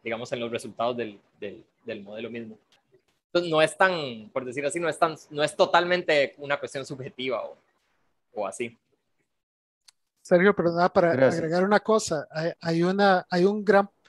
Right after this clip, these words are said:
Speaker 2: o sea, hay toda una discusión filosófica sobre la significancia, que es muy importante, y, y metodológica. Una cosa es que cuando la, el tamaño de la muestra es muy grande, y ahora en tiempos del Big Data, eso es un problema, todo se vuelve significativo.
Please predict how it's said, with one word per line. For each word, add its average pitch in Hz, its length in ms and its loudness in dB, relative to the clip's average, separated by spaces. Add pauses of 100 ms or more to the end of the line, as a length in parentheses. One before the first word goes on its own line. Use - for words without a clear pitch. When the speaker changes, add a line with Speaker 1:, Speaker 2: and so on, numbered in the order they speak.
(280)
Speaker 2:
o 180 80 -12
sea, 214 100 8
hay 190 80 6
toda 208 220 6
una 226 100 0
discusión 202 340 -2
filosófica 208 640 0
sobre 151 240 -8
la 147 80 -6
significancia, 160 680 -8
que 156 100 -12
es 151 60 -10
muy 165 120 -12
importante, 160 600 -8 (540)
y, 180 240 -4
y 175 40 2
metodológica. 170 720 0 (300)
Una 196 240 2
cosa 220 280 4
es 196 60 -2
que - 160 0
cuando 160 320 0
la, 151 240 -2
el 165 140 -10
tamaño 165 320 -2
de 226 80 6
la 196 80 6
muestra 185 400 2
es 160 80 -4
muy 214 200 0
grande, 156 440 2 (340)
y 175 80 -8
ahora 170 240 2
en 160 80 -2
tiempos 170 340 0
del 180 120 -4
Big 170 280 -2
Data, 151 400 -6
eso 147 340 -4 (320)
es 143 160 -12
un 156 100 -12
problema, 175 580 4 (320)
todo 202 320 10
se 190 100 -2
vuelve 165 260 -2
significativo. 160 720 -8